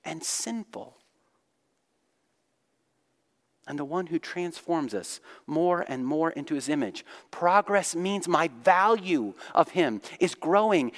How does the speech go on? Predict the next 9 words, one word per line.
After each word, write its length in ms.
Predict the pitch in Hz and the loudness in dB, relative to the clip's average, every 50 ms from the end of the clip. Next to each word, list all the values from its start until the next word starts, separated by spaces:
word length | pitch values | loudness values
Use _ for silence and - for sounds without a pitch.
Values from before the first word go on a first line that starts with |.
| - - | -4 0
and 100 | - 180 | 0 2
expanding 680 | 175 - - - - - 202 214 214 208 196 175 139 120 - - - | 2 2 0 0 0 0 0 0 2 4 4 4 4 2 -2 -4 0
and 240 | - 185 175 147 131 | 0 0 0 0 -4
deepening. 560 | - 196 220 - - 180 151 123 98 87 82 - _ _ _ _ _ _ _ _ _ _ _ _ _ _ _ _ _ _ _ _ _ _ _ _ _ _ _ _ _ _ _ _ _ _ _ _ _ _ _ _ _ _ _ _ _ _ _ _ _ _ _ _ _ _ _ _ _ _ _ | -6 -6 -4 0 0 2 2 0 -2 -6 -10 -16 _ _ _ _ _ _ _ _ _ _ _ _ _ _ _ _ _ _ _ _ _ _ _ _ _ _ _ _ _ _ _ _ _ _ _ _ _ _ _ _ _ _ _ _ _ _ _ _ _ _ _ _ _ _ _ _ _ _ _
Such 280 | - - 185 202 - 196 | -4 -4 -4 -2 -2 -4
a 40 | |
growing 320 | 156 170 170 180 185 175 147 | -4 -2 -2 0 0 0 0
faith 320 | - - 180 165 151 - | 0 -2 -4 -4 -4 -6
produces 800 | - 147 135 117 110 151 175 180 - - 143 123 110 - - | -8 -8 -6 -4 -4 -4 -2 -2 -2 -2 -2 -2 -2 -4 -8